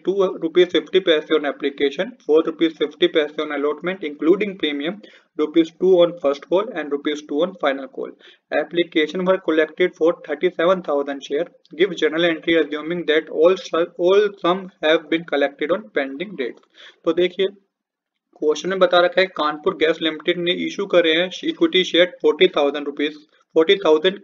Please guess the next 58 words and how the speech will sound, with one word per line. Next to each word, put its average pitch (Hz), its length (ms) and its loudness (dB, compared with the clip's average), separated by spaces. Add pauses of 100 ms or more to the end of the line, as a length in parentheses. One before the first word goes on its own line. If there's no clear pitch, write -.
इक्विटी 185 340 2
शेयर 165 240 0
इशू 143 260 -6
करें, 143 240 -2 (200)
दस 190 200 4
रुपए 180 200 0
का 156 100 -2
एक 135 160 -2
शेयर 143 220 -2
है, 202 120 -2
प्रीमियम 160 440 -6
पे 165 120 2
इशू 165 160 -2
करें, 165 220 0
एक 170 220 -4
रुपये 151 180 0
प्रीमियम 151 340 -6
का 160 80 -4
बता 156 220 -2
रखा 156 200 -2
है 151 60 -2
आपको। 185 180 -4 (420)
कंपनी 151 340 -4
ने 185 100 -4
पैसा 170 300 -2
कैसे 170 280 0
मंगवाया 175 360 0
है, 165 120 -6
एप्लीकेशन 151 520 -2
पे 160 120 0
दो 143 160 0
रुपये 143 180 -2
पचास 160 380 -2
पैसे 165 200 -4
मंगवाए 175 320 -2
हैं, 202 100 -10
allotment 156 520 -2
पे 160 80 2
चार 151 220 -2
रुपये 175 260 0
पचास 156 340 0
पैसे 175 200 0
मंगवाए 170 260 -4
हैं, 247 140 -10
इस 165 140 -8
पर 165 120 4
including 160 440 -2
premium 165 380 -2
है, 202 100 -2
allotment 147 480 0
पे 165 80 -2 (520)
First 170 220 2
call 185 180 2
पे 175 140 0
दो 147 140 4
रुपये 165 180 2
मंगवाए 170 300 -2
हैं, 247 100 -8